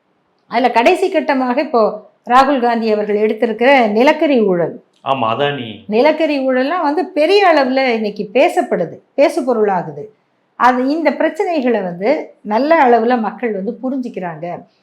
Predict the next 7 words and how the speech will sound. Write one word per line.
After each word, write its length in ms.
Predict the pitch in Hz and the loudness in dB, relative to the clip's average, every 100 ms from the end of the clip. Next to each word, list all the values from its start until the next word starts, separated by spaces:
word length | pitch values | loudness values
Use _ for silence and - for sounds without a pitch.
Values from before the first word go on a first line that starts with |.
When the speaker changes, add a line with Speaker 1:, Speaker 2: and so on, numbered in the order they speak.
| _ | _
Speaker 1:
இது 180 | 208 214 | -4 -2
அடுத்தது 840 | 180 214 294 - 349 359 370 302 | 2 0 0 0 0 0 -2 -2
எந்த 300 | 220 240 277 | -2 0 0
அளவுக்கு 320 | 302 302 320 330 | 0 -2 -2 -2
இந்த 140 | 269 | -2
பேச்சு 420 | 247 269 269 240 | 0 -2 -2 -6
வருதுன்னா, 680 | 208 190 185 180 190 240 233 | -6 -8 -10 -8 -4 -4 -6